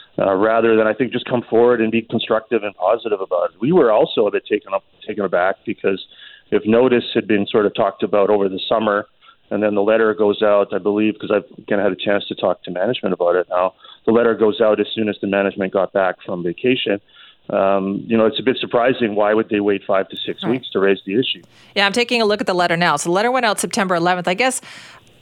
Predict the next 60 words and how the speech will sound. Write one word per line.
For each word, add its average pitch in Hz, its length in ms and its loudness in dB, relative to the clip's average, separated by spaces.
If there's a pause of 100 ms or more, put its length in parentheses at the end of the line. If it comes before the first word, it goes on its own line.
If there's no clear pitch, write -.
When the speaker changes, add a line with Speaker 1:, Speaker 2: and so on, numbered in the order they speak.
(120)
Speaker 2:
could 277 140 -4
this 285 140 0
have 262 100 -2
been 262 100 0
avoided, 240 440 0
do 247 100 0
you 240 80 2
think, 226 400 0
Mayor 226 180 2
Woodward, 220 560 0
if 190 240 2
somebody 208 300 0
had 185 80 0
just 185 120 -2
given 196 200 -2
them 185 100 0
a 165 40 -2
call 185 340 2
and 185 120 -4
said, 190 140 -4
"Why 190 120 0
don't 240 100 -4
you 226 60 -6
come 214 200 -2
on 202 80 2
in? 185 100 2
I 170 60 4
know 190 160 0
this 214 140 -4
is 196 80 0
a 190 40 -2
big 180 160 -2
event. 165 260 -2
Come 220 180 -2
on 214 100 2
in. 208 160 2
Let's 190 180 0
talk 175 220 0
about 170 180 0
it. 165 100 -4
You've 165 100 -2
been 156 100 -2
volunteering 196 480 0
for 226 140 -4
thirty 220 320 0
years." 165 560 0 (100)
A 175 60 -4
face-to-face 214 600 -2
meeting 196 300 0
might 156 140 0
have 156 60 -2
been 147 120 -4
better. 139 300 -6 (1120)
Speaker 1:
I 143 100 2
think 180 160 4
there 147 160 4
was 143 320 6
those 120 220 4
meetings. 113 380 2
That's 117 200 2